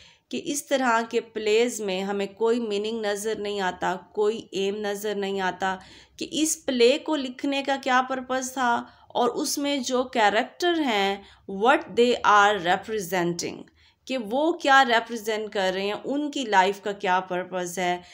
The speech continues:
कैरेक्टर भी हमें क्या नज़र आते हैं, एमलेस नज़र आते हैं, उनकी ज़िंदगी का भी कोई मकसद नज़र नहीं आता। नेक्स्ट है the absence of real story or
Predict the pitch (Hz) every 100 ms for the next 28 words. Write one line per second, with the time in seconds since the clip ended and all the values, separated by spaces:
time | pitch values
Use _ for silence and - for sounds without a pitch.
0 | - _ 240 220 202 247 247 302 269 220
1 | 226 220 202 196 220 208 208 196 196 185
2 | 180 180 190 190 190 - 220 254 277 233
3 | 190 226 - 202 220 185 180 175 175 185
4 | 180 - 233 247 247 190 180 196 202 196
5 | 202 185 175 185 202 190 185 196 180 180
6 | - - 196 180 170 165 208 190 185 180
7 | 170 160 190 254 285 _ _ _ _ _
8 | _ _ _ _ _ _ _ _ _ _
9 | _ _ - 208 226 269 - - 240 214
10 | 214 214 - 277 - 349 330 254 220 220
11 | 196 196 240 269 277 262 - 202 190 185
12 | 170